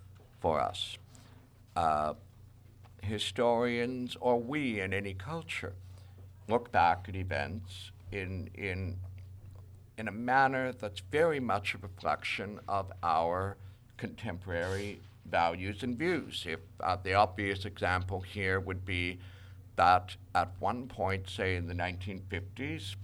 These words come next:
uh, historians in America writing about or teaching, uh, Columbus's arrival on these shores would have had a view that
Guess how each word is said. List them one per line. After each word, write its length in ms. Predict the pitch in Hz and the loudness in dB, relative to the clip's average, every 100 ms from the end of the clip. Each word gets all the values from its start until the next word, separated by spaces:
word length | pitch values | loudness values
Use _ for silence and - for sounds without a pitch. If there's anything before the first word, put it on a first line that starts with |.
| - - - - - - - - | -10 -12 -14 -16 -18 -16 -12 2
uh, 100 | 87 | 2
historians 800 | 90 101 - 110 110 107 107 107 | 2 0 4 6 6 4 0 -2
in 80 | 95 | -2
America 480 | 92 92 95 95 | 6 6 6 4
writing 380 | 101 90 98 95 | 2 6 6 4
about 320 | 98 95 98 | 2 4 4
or 100 | 90 | 2
teaching, 720 | 92 - 131 - - 92 101 92 | -2 -2 -2 -2 -2 -2 -4 -4
uh, 140 | 92 90 | 0 0
Columbus's 800 | 90 92 98 98 95 92 92 101 | 0 0 0 0 -4 -2 -4 -2
arrival 600 | 90 82 80 85 113 - - - - - | 2 4 4 0 -6 -8 -14 -18 -14 -4
on 160 | 98 | -2
these 180 | 90 90 | -2 -2
shores 600 | 90 98 82 87 131 - - - - - - - | -2 0 0 0 -2 -4 -6 -14 -20 -20 -20 -4
would 140 | 107 | 0
have 100 | 98 | 0
had 200 | 113 113 | 2 2
a 40 | 110 | 2
view 440 | 95 110 117 117 | 0 2 2 2
that 200 | - 98 | 0 -4